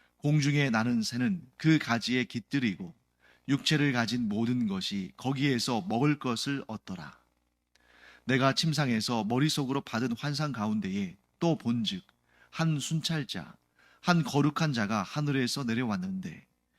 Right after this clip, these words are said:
그가 소리질러 이처럼 이르기를, "그 나무를 베고 그 가지를 자르고 그 잎사귀를 떨고 그 열매를 해치고 짐승들을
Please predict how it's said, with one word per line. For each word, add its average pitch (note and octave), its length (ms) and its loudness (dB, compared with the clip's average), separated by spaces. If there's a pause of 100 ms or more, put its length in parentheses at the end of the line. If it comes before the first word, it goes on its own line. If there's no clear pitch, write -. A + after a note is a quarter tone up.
(220)
그가 C#3 320 6
소리질러 A2 680 2
이처럼 C3+ 440 -2
이르기를, G#2 560 -4 (480)
"그 E3 320 6
나무를 C3 560 2
베고 A2 420 -2
그 D3+ 260 2
가지를 A#2 480 -2
자르고 G#2 540 -6 (260)
그 E3+ 160 6
잎사귀를 C3 800 0
떨고 C#3 480 -2 (220)
그 D#3 200 4
열매를 C3 600 0
해치고 A#2 520 -4 (340)
짐승들을 A2+ 760 0